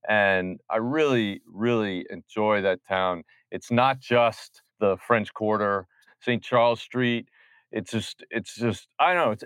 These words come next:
epic. I love that street. I, I would go up and down that street. I, I started running down that street, you know,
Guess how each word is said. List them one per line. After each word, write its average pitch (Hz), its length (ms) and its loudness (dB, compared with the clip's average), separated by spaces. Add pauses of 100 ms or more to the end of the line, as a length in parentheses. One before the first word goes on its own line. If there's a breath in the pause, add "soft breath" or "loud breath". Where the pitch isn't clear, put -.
epic. 135 440 -4
I 113 60 0
love 110 320 2
that 98 240 0
street. 92 320 -6
I, 107 240 2
I 131 140 4
would 131 180 0
go 127 240 2
up 131 160 2
and 127 100 -4
down 127 220 2
that 127 140 -2
street. 123 280 -2
I, 107 400 2
I 104 120 -2
started 110 360 0
running 120 440 0
down 117 280 2
that 113 180 0
street, 110 360 -2 (100)
you 113 120 -4
know, 101 260 0